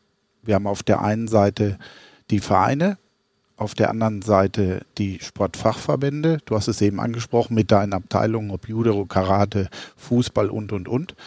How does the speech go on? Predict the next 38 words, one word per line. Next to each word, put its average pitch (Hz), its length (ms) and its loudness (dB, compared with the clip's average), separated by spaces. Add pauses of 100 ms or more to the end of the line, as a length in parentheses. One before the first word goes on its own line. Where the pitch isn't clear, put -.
(440)
die 107 140 4
also 101 200 4
auch 135 260 2
da 156 120 4
drin 135 200 2
in 135 100 2
der 127 140 6
Säule 117 280 0
vertreten 107 480 -6
sind. 101 280 0
Und 104 140 -6
wir 104 100 8
haben 107 180 6
aber 107 200 6
auch 98 220 2 (460)
Gemeinden, 107 580 4
Städte 110 440 4
und 98 100 -4
Anschlussorganisationen 101 1200 -2
auch 107 260 2
dabei, 92 460 2
wie 104 100 -4
die 95 100 0
Ärztekammer 98 880 0
und, 117 240 -4
und, 98 160 -8
und, 110 260 -6 (400)
die 113 80 0
bei 101 80 4
uns 95 320 -4
Mitglied 123 500 -4
sind. 131 320 0 (540)
Und 117 160 -2
wir 113 100 6
versuchen, 135 800 2 (360)
das 110 200 2
Ganze 110 340 2
zusammenzuführen 127 1080 0